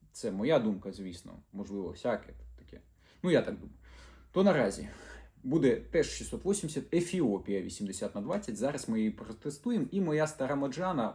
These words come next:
одна пачка запасу лишилась. От. Щойно відремонтована баріста буде нашою суддею з новими жорновами.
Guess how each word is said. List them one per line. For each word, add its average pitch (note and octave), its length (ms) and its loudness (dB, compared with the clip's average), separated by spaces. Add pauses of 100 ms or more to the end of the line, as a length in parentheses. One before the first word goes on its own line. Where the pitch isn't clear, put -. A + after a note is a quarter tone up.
одна B2 260 0
пачка C3+ 340 -2
запасу A2 440 -4
лишилась. - 460 -16 (640)
От. G2+ 280 -2 (400)
Щойно A#2+ 520 4
відремонтована A2 800 0
баріста G#2+ 560 -2
буде A#2+ 300 2
нашою G2+ 400 0
суддею G2 840 -4 (200)
з A2 120 -6
новими A#2 400 4
жорновами. G2 800 -4